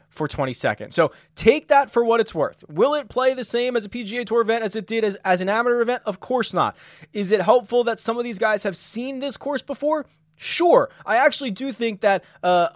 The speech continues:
a, a bit of leveling the playing field this week because really, you know, for the most part, nobody has seen it.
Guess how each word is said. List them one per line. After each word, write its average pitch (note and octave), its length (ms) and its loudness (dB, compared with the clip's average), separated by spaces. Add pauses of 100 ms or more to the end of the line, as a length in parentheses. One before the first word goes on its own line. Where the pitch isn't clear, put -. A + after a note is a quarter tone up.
(140)
a, F#3+ 40 -4
a F3+ 40 0
bit B3+ 200 -2
of G#3 100 6
leveling G3+ 640 2
the F3 80 2
playing A#3 460 -2
field D#3 400 -2
this F3 200 -6
week E3 220 -10
because E3 420 0
really, F#3+ 440 0
you F3+ 140 -4
know, D#3+ 80 2
for G3+ 140 -2
the F#3+ 60 0
most G#3+ 220 2
part, F3 280 4
nobody F3+ 540 2
has G3+ 180 0
seen B3 220 -8
it. D4+ 160 -6